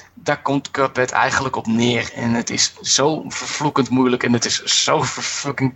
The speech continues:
verslavend. En het is nog leuker met z'n tweeën. Want ik heb het met Sa-, met Samuel gedaan.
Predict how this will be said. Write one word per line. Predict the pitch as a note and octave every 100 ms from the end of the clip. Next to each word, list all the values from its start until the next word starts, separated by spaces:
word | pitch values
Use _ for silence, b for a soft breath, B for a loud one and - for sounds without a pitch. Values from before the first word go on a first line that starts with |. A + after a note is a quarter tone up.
| -
verslavend. | - - C3+ C#3+ D3 - C3 - B B B
En | B2
het | C#3
is | C#3+ -
nog | D#3+ D#3
leuker | C3+ C#3 D3 C3+
met | B2+
z'n | -
tweeën. | - B2+ C3
Want | B2+
ik | B2
heb | C3+
het | C3+
met | C3
Sa-, | - C3+ C#3
met | C3+ C3
Samuel | - C#3+ D3 C#3 C3
gedaan. | - B2+ B2+ B2+